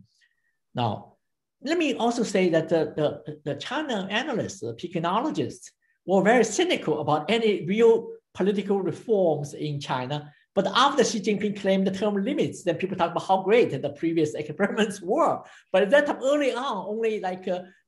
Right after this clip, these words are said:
Michael Lambton, myself, many, some of the others said that, that these are important, serious institutionalization, like, uh, like, uh,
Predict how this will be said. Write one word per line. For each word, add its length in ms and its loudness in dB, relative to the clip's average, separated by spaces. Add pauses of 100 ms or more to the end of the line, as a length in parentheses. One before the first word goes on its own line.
Michael 300 2
Lambton, 640 0
myself, 640 0
many, 300 -8
some 180 -4
of 120 0
the 160 -14
others 320 2
said 200 2
that, 200 0
that 160 -2
these 180 -4
are 80 2
important, 560 -4
serious 480 -2
institutionalization, 1000 -4 (340)
like, 300 0
uh, 140 2 (340)
like, 260 -2
uh, 200 0